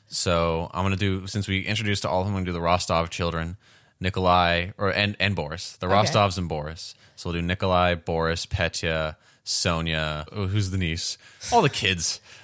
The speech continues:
Speaker 1: The kids
Speaker 2: The
Speaker 1: of
Speaker 2: girls.
Speaker 1: the chapter. Boris, Petya, Nikolai, Natasha, and Sonia.
Speaker 2: Sonia.
Speaker 1: And rank them by how close they would sit to the front of the classroom.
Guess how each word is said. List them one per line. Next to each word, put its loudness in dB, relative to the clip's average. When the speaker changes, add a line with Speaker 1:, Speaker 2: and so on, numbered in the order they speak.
Speaker 1:
The 2
kids 2
Speaker 2:
The -2
Speaker 1:
of 0
Speaker 2:
girls. 4
Speaker 1:
the 6
chapter. 0
Boris, 4
Petya, 0
Nikolai, 0
Natasha, 0
and -8
Sonia. -2
Speaker 2:
Sonia. -6
Speaker 1:
And -2
rank 0
them 0
by 2
how 0
close -2
they -2
would -4
sit -2
to -8
the -6
front -4
of -12
the -8
classroom. -6